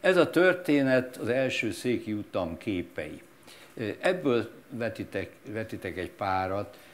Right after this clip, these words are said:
mert ez végképp eldöntötte a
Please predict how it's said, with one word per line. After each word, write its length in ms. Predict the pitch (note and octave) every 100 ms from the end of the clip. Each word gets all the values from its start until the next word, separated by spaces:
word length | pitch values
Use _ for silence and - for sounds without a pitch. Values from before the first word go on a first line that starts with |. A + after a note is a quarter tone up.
| - - -
mert 480 | G#2+ G2 F#2+ - - - - - - -
ez 320 | - E3+ D3+ -
végképp 540 | C#3 B2 - G2 - - -
eldöntötte 880 | - A2 G2+ F#2+ E2 G2+ E2+ - F#2+
a 160 | E2+